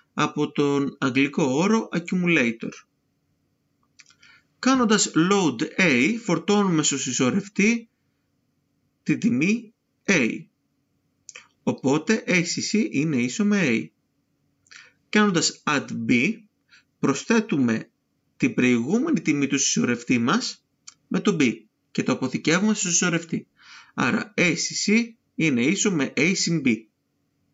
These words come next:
Κάνοντας right shift ένα, με την ίδια λογική, μετατοπίζουμε την προηγούμενη τιμή του συσσωρευτή μας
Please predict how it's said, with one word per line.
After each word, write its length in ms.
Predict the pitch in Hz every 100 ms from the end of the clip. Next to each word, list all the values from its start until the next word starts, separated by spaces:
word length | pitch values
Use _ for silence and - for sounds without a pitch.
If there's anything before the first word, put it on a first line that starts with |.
| _ _ _ _ _ _ - _ _ -
Κάνοντας 540 | 247 240 185 160 -
right 360 | 143 147 165 139 -
shift 200 | - - -
ένα, 560 | - 143 180 156 262 - _ _ _ _ _ _ _ _ _
με 160 | - 127
την 180 | 143 156
ίδια 300 | 165 139 123
λογική, 680 | 117 117 110 - 233 277 _ -
μετατοπίζουμε 840 | 165 165 170 - 175 165 160 139
την 320 | - 135 123 _ _ _ _
προηγούμενη 720 | 139 135 127 160 175 139 123
τιμή 320 | 127 127 147
του 140 | 139 117
συσσωρευτή 640 | 123 113 120 113 - 160
μας 400 | 160 247 - -